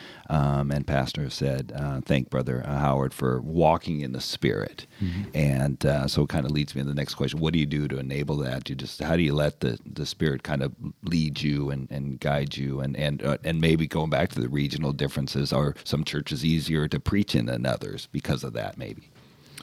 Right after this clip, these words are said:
Speaker 2: Um, well, to address the last part, I, I do think there are some that are easier than others. Um,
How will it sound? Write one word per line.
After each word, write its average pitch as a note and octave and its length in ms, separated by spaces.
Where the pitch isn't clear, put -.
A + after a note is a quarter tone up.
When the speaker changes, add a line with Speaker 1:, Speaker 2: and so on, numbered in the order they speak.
Speaker 2:
Um, G#2 460
well, G2+ 180
to F2+ 180
address G2 340
the F2 100
last F2+ 340
part, F2 260
I, F#2+ 220
I G2 40
do F#2+ 200
think F2+ 280
there F#2 140
are F2+ 140
some F#2 340
that F2+ 120
are F2+ 60
easier F#2 320
than F2 140
others. F2+ 460
Um, F#2 560